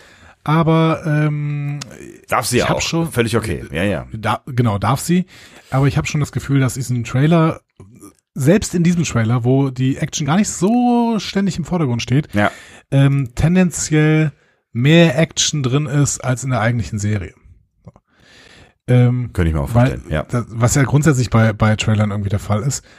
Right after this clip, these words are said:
Speaker 1: Und, ähm, die Frage ist natürlich dann, ob das irgendwie falsche Erwartungen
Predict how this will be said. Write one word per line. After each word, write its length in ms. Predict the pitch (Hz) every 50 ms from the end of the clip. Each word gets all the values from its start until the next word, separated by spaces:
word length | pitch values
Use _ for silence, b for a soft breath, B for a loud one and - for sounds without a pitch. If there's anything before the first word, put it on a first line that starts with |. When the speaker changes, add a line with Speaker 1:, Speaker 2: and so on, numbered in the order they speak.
| B B B B
Speaker 1:
Und, 360 | - 123 127 127 123 117 - -
ähm, 480 | 127 120 120 117 117 117 120 120 117 - B B B B -
die 60 | 127
Frage 300 | - - - 139 185 220
ist 140 | 214 - -
natürlich 320 | 185 - - 185 190 170
dann, 220 | - - 156 160 156
ob 120 | - -
das 160 | - 151 139
irgendwie 240 | - - 143 147 147
falsche 300 | - - 135 - - 110
Erwartungen 640 | 113 104 107 104 110 - - - 95 92 92 90